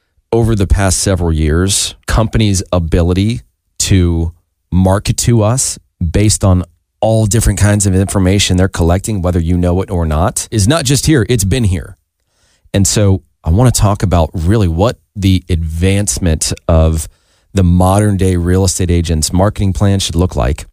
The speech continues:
versus what it actually does look like in many instances. And so we were talking about how, you know, look, everybody's gonna go online to look for, for properties. I'm not saying that print media is quote unquote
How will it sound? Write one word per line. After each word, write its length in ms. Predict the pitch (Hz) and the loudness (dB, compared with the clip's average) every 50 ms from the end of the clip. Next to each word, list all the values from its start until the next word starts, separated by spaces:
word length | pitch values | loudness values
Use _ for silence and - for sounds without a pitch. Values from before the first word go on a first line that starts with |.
| _ - | _ -4
versus 420 | - - 98 92 - - 123 117 104 | -2 0 2 2 2 2 2 2 2
what 140 | 107 - 107 | 2 2 0
it 120 | 107 - - | 0 0 -2
actually 380 | 98 92 - - 95 90 82 | -2 -2 -2 -2 -2 -2 0
does 280 | 73 87 80 76 - - | 0 0 0 0 0 -2
look 200 | 80 73 - 80 | -4 -4 -2 -2
like 320 | 67 53 55 - - - _ - | -2 -2 -4 -6 -10 -8 _ 0
in 160 | 98 87 87 | 2 2 4
many 240 | 87 85 82 80 78 | 4 2 2 0 -2
instances. 680 | - - 80 - - 73 71 71 - - 67 65 73 | -2 -4 -4 -4 -4 -4 -4 -2 -2 -2 -2 0 -2
And 100 | 78 76 | -2 -2
so 140 | - 117 104 | 0 0 2
we 160 | 101 120 117 | 2 2 2
were 120 | 110 113 | 2 0
talking 360 | - - 170 185 180 - 156 | 0 0 -2 -2 -2 -2 -2
about 340 | 139 107 113 110 107 113 - _ _ _ _ _ _ _ _ _ _ _ | -2 0 0 0 0 -2 -4 _ _ _ _ _ _ _ _ _ _ _
how, 480 | - 120 104 104 101 101 95 95 90 - _ _ _ _ _ _ _ - | -2 0 0 2 2 0 0 -2 -4 -8 _ _ _ _ _ _ _ -8
you 100 | 110 104 | -4 -2
know, 220 | 95 95 90 - - - _ _ _ _ | -2 -2 -4 -6 -12 -20 _ _ _ _
look, 280 | - 90 90 80 80 - | -6 -4 -4 -4 -2 -2
everybody's 480 | - 110 139 143 107 117 113 113 101 - | 0 0 0 2 2 2 2 2 0 0
gonna 160 | - 98 92 | 0 -2 0
go 200 | 85 90 87 90 | 0 0 0 0
online 440 | 90 87 82 80 76 78 80 78 76 | 0 0 0 -2 0 0 -2 -2 -2
to 60 | 78 | -2
look 180 | 76 78 76 - | -4 -4 -4 -6
for, 320 | - - 76 73 71 - - | -4 -2 -2 -2 -2 -2 -6
for 180 | - - 85 78 | -4 -4 -4 -2
properties. 440 | - - - 64 - - 67 65 | 0 2 2 2 2 2 2 2
I'm 80 | 190 214 | 2 2
not 200 | - 175 175 - | 2 0 0 -2
saying 320 | - - 143 135 131 123 | -2 0 2 2 2 2
that 160 | 117 95 - - | 2 0 0 0
print 260 | - - 123 113 - | 0 0 0 -2 -2
media 460 | 110 98 95 95 101 101 98 95 - | -2 0 0 2 2 2 2 0 0
is 160 | - 90 87 - | -2 -2 -4 -2
quote 300 | - - - 104 95 92 | -2 -2 0 0 2 2
unquote 500 | 90 87 85 - - 95 92 90 - | 2 0 0 -2 0 0 0 0 -2